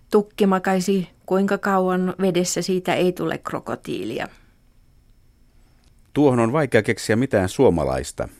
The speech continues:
Speaker 2: vastinetta. Mm, vaikka miten kauan istuisi muurahaispesässä, ihminen ei muutu muurahaiseksi.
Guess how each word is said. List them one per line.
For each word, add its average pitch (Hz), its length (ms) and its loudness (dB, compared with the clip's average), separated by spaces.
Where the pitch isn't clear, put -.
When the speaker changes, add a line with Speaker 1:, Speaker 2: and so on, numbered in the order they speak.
Speaker 2:
vastinetta. 65 760 -2
Mm, 55 800 -12
vaikka 78 220 -4
miten 113 260 2
kauan 107 320 6
istuisi 107 460 -4
muurahaispesässä, 98 840 0
ihminen 85 340 0
ei 95 100 2
muutu 110 220 2
muurahaiseksi. 73 800 0